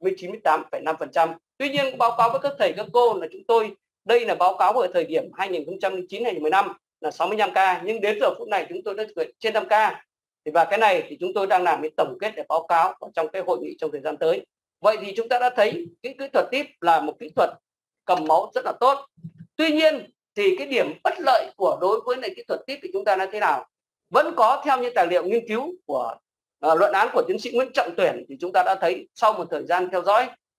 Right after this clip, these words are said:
bởi vì là cái kỹ thuật tiếp nó không phải lúc nào chúng ta cũng chỉ làm được một lần thôi, thì cái tỷ lệ chảy máu tái phát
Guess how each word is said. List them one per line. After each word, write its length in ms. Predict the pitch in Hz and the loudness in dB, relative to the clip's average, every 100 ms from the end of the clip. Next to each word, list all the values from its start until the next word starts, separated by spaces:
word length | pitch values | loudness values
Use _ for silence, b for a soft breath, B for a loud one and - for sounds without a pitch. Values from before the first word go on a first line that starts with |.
| _ | _
bởi 100 | - | 0
vì 180 | 165 381 | 4 4
là 140 | 381 381 | 4 0
cái 140 | 262 | -2
kỹ 160 | 285 285 | -2 2
thuật 140 | 214 | 2
tiếp 180 | 285 311 | 2 -2
nó 80 | - | -4
không 200 | 185 240 | -2 0
phải 140 | 220 147 | 0 0
lúc 120 | 160 | -2
nào 240 | 202 165 147 | 0 0 0
chúng 80 | 226 | 0
ta 160 | 208 | 2
cũng 240 | 202 - - | 0 -4 -6
chỉ 80 | 160 | 0
làm 200 | 175 185 | 2 2
được 120 | 165 | 2
một 60 | 180 | 4
lần 180 | 170 | 4
thôi, 160 | 196 226 220 _ _ _ _ - | 2 0 -2 _ _ _ _ 2
thì 180 | 190 185 | 2 2
cái 100 | 269 | 0
tỷ 100 | 202 | 2
lệ 160 | 190 185 | 2 2
chảy 120 | 151 | 0
máu 140 | 165 240 | 0 0
tái 80 | 240 | 0
phát 220 | 254 | 0